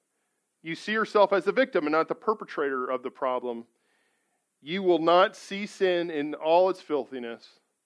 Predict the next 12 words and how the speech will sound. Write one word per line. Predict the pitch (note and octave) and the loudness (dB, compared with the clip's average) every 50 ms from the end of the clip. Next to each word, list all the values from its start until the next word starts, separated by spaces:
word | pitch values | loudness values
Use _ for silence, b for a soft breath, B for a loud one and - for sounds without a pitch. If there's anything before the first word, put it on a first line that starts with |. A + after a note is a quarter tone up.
| _ _ _ _ _ _ _ - | _ _ _ _ _ _ _ -8
and | C3+ C#3 D3+ D#3 | -6 -4 -2 -2
you | D#3+ D#3 | 0 0
will | D3 C#3 | 0 0
not, | C3 C3 C#3+ D3+ D#3 D3+ D3 - | 0 0 2 4 4 4 2 2
therefore, | D3+ C#3+ D3 C#3 - - C#3 C3+ B2+ B2+ B2 B2 A2+ - _ _ _ _ _ _ _ _ _ _ _ _ _ _ _ _ _ _ _ _ | -2 -2 -2 -4 -6 -8 -6 -4 -2 -2 -2 -2 -4 -6 _ _ _ _ _ _ _ _ _ _ _ _ _ _ _ _ _ _ _ _
toss | - - - F3 E3+ E3+ E3+ - | -6 2 6 6 6 6 4 2
it | F3+ D#3 | -4 -4
aside | C#3+ - - C#3+ C3 B2+ B2 B2 B2 B2 | -4 -2 -2 0 0 0 0 0 -2 -4
and | - - B2 B2 A#2+ A#2+ A#2+ A2+ - _ | -6 -8 -8 -8 -8 -8 -10 -12 -14 _
strive | - - - C#3+ C#3 B2+ B2 A#2+ | -20 -12 -6 -2 -2 -2 -2 -4
towards | - - A#2+ A2+ - | -6 -10 -12 -12 -10
holiness. | - A#2 A2 G#2 G2 G2+ G2 F#2+ _ _ _ | -12 -12 -12 -12 -14 -20 -20 _ _ _ _